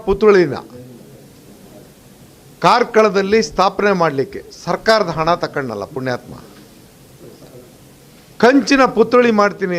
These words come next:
ಅಂತ ಟೆಂಡರ್ ಮಾಡಿರೋದು. ಏನ್ ಮಾಡಿರೋದಲ್ಲಿ ಇವಾಗ? ಪಿ ಓ ಪಿ ಪಿ-, ಪುತ್ಥಳಿ ಮಾಡಿ ಕಿತ್ತಿ ಬಿಸಾಕಿದ್ದಾರೆ ಅಲ್ಲಿ.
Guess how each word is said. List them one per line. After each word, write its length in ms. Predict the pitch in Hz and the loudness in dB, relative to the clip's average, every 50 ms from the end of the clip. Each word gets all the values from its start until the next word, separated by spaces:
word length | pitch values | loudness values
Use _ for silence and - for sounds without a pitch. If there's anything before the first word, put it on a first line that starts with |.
| 165 | -6
ಅಂತ 140 | 151 139 170 208 226 247 - - _ _ _ _ _ - - _ - - - | -4 -4 -4 -6 -6 -6 -10 -16 _ _ _ _ _ -20 -20 _ -20 -14 -4
ಟೆಂಡರ್ 320 | - 170 165 170 190 185 165 | -2 -2 0 0 0 0 0
ಮಾಡಿರೋದು. 360 | 156 139 117 107 90 78 - - - - - - - - - - - _ _ - - - - - 170 | -2 -2 -4 -6 -8 -10 -14 -20 -20 -20 -20 -20 -20 -20 -20 -20 -20 _ _ -20 -20 -20 -6 -2 0
ಏನ್ 100 | 202 208 202 | 0 2 2
ಮಾಡಿರೋದಲ್ಲಿ 440 | 196 185 196 196 185 190 185 185 190 190 | 2 2 2 2 2 2 2 2 2 2
ಇವಾಗ? 180 | 190 170 185 214 285 247 - - - _ _ - - - - - - - - - - - - - - - - - _ _ - - - _ | 2 2 0 0 -2 -4 -8 -16 -20 _ _ -20 -20 -20 -20 -20 -20 -20 -20 -20 -20 -20 -20 -20 -20 -20 -20 -20 _ _ -20 -20 -12 _
ಪಿ 100 | - 254 269 285 | 2 4 6 6
ಓ 40 | 269 262 262 | 4 4 4
ಪಿ 100 | 269 254 175 160 | 0 0 0 0
ಪಿ-, 160 | 247 247 214 185 196 | -2 -2 -2 0 -2
ಪುತ್ಥಳಿ 280 | 208 - - 254 247 220 208 | -2 0 2 2 2 4 4
ಮಾಡಿ 140 | 202 214 240 254 185 - - | 2 2 2 0 -2 -6 -6
ಕಿತ್ತಿ 220 | 247 240 247 285 208 214 | -6 -6 -4 -6 -6 -6
ಬಿಸಾಕಿದ್ದಾರೆ 540 | 202 - 240 240 - 226 226 208 196 180 156 110 | 0 2 2 2 2 2 2 2 2 2 0 -2
ಅಲ್ಲಿ. 140 | 80 71 | -6 -10